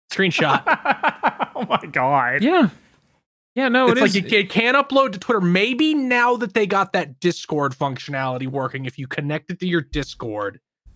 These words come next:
Speaker 1: you can share things through that.
Speaker 3: Part of me wants to
Speaker 1: But
Speaker 3: believe I shared to Twitter once successfully, and it was the hugest pain in the ass. Like, they sure didn't get the fucking assignment. They didn't understand it in the least.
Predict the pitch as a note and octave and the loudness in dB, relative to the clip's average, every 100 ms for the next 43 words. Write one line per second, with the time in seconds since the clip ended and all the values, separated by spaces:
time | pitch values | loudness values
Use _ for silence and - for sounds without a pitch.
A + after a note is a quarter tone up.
0 | - C#3 B2+ B2+ - D3 B2+ - C#3 B2+ | -8 -6 -4 -6 -2 0 0 -2 -4 -4
1 | - C3 B2+ G#2 G#2 - _ _ - G3 | -4 0 0 0 -2 -8 _ _ -6 -2
2 | A#3+ C#4 B3 A3+ G#3 G#3 G3+ F#3 E3+ C#3+ | 0 2 4 4 2 2 2 2 0 0
3 | - F3 F3 E3+ E3+ - D#3 D3 C#3 C#3 | -2 0 0 0 -2 0 2 2 2 2
4 | D3+ C#3 - - - - D3+ - C#3 D3+ | 2 0 -4 -10 -8 -2 -2 0 0 0
5 | - B2 B2 B2+ B2+ A#2 A#2+ - B2+ - | 0 2 0 2 2 2 0 0 -2 -2
6 | - D3 G3 F#3 E3+ A2+ G2 - - - | -8 0 2 4 2 2 -2 -4 -10 -6
7 | - D3+ B2 C3 A2 G2+ F2 D2+ - - | -2 0 0 0 2 0 -2 -6 -12 -20
8 | _ _ _ _ _ _ _ _ C#3+ C3+ | _ _ _ _ _ _ _ _ -2 0
9 | F3+ A3+ - - G#3+ E3 F#3 F3+ D3 C#3 | 0 0 0 2 2 2 2 0 0 2
10 | D#3+ - D#3+ - C3+ C#3+ B2+ A2+ A#2 F#2+ | 2 0 0 0 0 2 2 2 0 0
11 | D#2+ C#2+ B2 F3 G3 G3 F3+ D#3 C#3+ - | -4 -2 0 2 2 2 2 2 0 2
12 | C3+ A#2 A#2+ B2 B2 G#2+ F2 A1+ - - | 0 0 0 0 2 0 0 -4 -8 -16